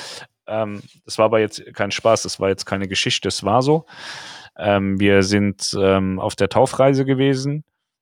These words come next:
Mein Koffer kam nicht bei. Ich bin rumgerannt wie ein M S Hamburg Fanboy. Viele haben mich auch angesprochen, ob ich zur Crew gehöre und mal helfen könnte, weil ich so M S Hamburg Jacke und T-Shirt und so einen Scheiß hatte. Ich fand das Schiff gut. Das Essen damals war nicht so gut.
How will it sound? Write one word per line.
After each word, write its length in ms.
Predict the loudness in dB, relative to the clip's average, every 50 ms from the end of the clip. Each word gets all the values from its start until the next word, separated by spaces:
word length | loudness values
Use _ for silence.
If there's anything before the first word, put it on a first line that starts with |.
| _ _ _ _ _ _ _ _ _
Mein 180 | -4 -4 -4 -2
Koffer 300 | 0 -2 2 2 2 2
kam 240 | 2 2 2 2 2
nicht 240 | 2 0 0 2
bei. 260 | 4 4 4 4 4 2
Ich 160 | -2 -4 -4
bin 100 | -4 -4
rumgerannt 540 | -2 -2 -2 -2 -2 -2 -2 -2 -4 -4 -8
wie 60 | -8
ein 80 | -8
M 160 | -6 -8 -8 -6
S 140 | -6 -4
Hamburg 440 | -4 -4 -2 -2 0 -2 -2 -2 -4
Fanboy. 680 | -6 -2 -2 -2 -2 0 0 2 2 2 2 0 -4 -6 -8 -10 -12 -14 -18 -16 -8
Viele 260 | -4 -2 0 0 0
haben 100 | 0 0
mich 140 | -2 -2 -4
auch 100 | -4 -4
angesprochen, 460 | -6 -6 -6 -6 -4 -2 -2 -2 -2
ob 120 | -4 -6 -8
ich 140 | -8 -8
zur 180 | -8 -10 -10 -10
Crew 240 | -10 -12 -12 -10 -6
gehöre 300 | -2 0 2 4 4 2
und 80 | 2 2
mal 160 | 0 0 2
helfen 320 | 2 2 0 0 -4 -8 -4
könnte, 420 | -2 -2 -2 -2 -4 -6 -6 -6 _ -20 -20 -20 -20 -18 -20 -20 -20 -20 -20 -20 _ -10
weil 220 | -2 -2 -2 0
ich 180 | 0 -2 -2 -2
so 160 | 0 0 2
M 160 | 2 2 0 -2
S 220 | -2 -4 -4 -4
Hamburg 380 | -4 -2 0 0 -2 -2 0 0
Jacke 240 | 0 0 0 -2 -6
und 160 | -6 -6 -6
T-Shirt 360 | -6 -4 -2 0 0 -2 -2
und 80 | -4 -4
so 100 | -2 -2
einen 100 | -2 -2
Scheiß 340 | -2 0 0 0 -2 -2 -4
hatte. 280 | -8 -8 -8 -12 -12 -12 _ _ _ _ _ _ _ _ _ _ _ _ _ _ _ _ _ _ -10
Ich 140 | -8 -2 0
fand 160 | 0 2 2
das 80 | 0 0
Schiff 280 | 2 0 0 -2 -2 _
gut. 360 | 0 0 0 0 -2 -10 -20 _ _ _ _ _ _ _ _ -8
Das 160 | -6 -4 -2
Essen 320 | -2 -2 -2 -2 -4 0
damals 440 | 2 2 2 4 2 0 0 0 -2
war 100 | -2 -2
nicht 160 | 0 -2 -2
so 140 | -2 -2 -2 -2
gut. 340 | -2 -6 -6 -8 -16 -20